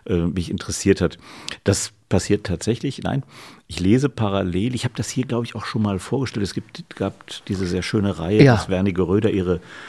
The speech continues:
Speaker 2: Ich
Speaker 1: ihr
Speaker 2: weiß.
Speaker 1: Lieblingsbuch vorstellen und ich war damals schon dazu nicht in der Lage, sondern habe verschiedene Bücher vorgestellt, die gerade so auf dem Nachttisch liegen. Im Moment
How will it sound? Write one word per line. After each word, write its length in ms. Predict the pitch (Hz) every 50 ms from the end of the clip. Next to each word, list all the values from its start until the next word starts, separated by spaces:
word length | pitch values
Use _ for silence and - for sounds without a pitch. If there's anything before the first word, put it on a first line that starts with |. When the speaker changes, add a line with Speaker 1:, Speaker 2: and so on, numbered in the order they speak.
| - - -
Speaker 2:
Ich 80 | - -
Speaker 1:
ihr 60 | -
Speaker 2:
weiß. 100 | 131 113
Speaker 1:
Lieblingsbuch 540 | 127 151 - 131 110 - - - 104 92 -
vorstellen 640 | - - - 90 95 117 - - - 110 107 104 101
und 80 | 85
ich 100 | 76 - - -
war 180 | - 98 92 92
damals 380 | 92 87 110 139 123 101 -
schon 160 | - 90 85
dazu 260 | 80 80 - - - 92
nicht 160 | 90 85 -
in 60 | -
der 140 | 87 85 85
Lage, 380 | 80 80 78 82 107 117 104
sondern 260 | 92 95 95 87 87 87
habe 160 | 85 87 90
verschiedene 480 | - 90 - - 104 98 101 104 95
Bücher 320 | 80 78 87 80 - 87 80
vorgestellt, 720 | - - 87 85 85 82 - - 87 80 80 - - -
die 80 | - 85
gerade 320 | - - 85 82 82 85
so 120 | 80 90 78
auf 120 | 76 -
dem 220 | - - 78 76 - - - - - - - - - -
Nachttisch 520 | - 85 85 - - - - 85 - - -
liegen. 400 | 85 87 95 110 120 127 117 - - - - - - - - - -
Im 80 | 104
Moment 400 | 107 101 107 147 208 - - -